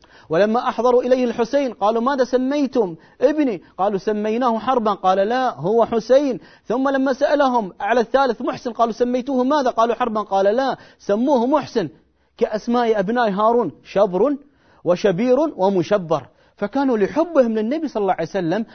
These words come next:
يحضرون أولادهم إلى النبي صلى الله عليه وسلم حتى يبارك لهم في التسمية. ولهم مثل أعظم أيضًا في أنهم أنفقوا في سبيل الله سبحانه وتعالى:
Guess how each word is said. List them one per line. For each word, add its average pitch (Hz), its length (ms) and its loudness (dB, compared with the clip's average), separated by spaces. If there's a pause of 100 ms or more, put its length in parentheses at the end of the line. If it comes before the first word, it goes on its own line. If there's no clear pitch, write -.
(140)
يحضرون 247 500 0
أولادهم 247 800 0
إلى 226 140 -2
النبي 233 180 -4
صلى 190 120 -6
الله 160 120 -4
عليه 151 100 -8
وسلم 226 400 -2 (400)
حتى 226 360 0
يبارك 214 520 0
لهم 233 220 -2
في 190 60 -8
التسمية. 185 540 -4 (360)
ولهم 165 380 -4
مثل 175 480 -4
أعظم 143 380 -4 (180)
أيضًا 147 340 0 (540)
في 214 200 -8
أنهم 220 380 -4
أنفقوا 247 520 -2
في 185 180 -6
سبيل 160 360 -2
الله 165 320 0
سبحانه 170 460 -4
وتعالى: 147 480 -2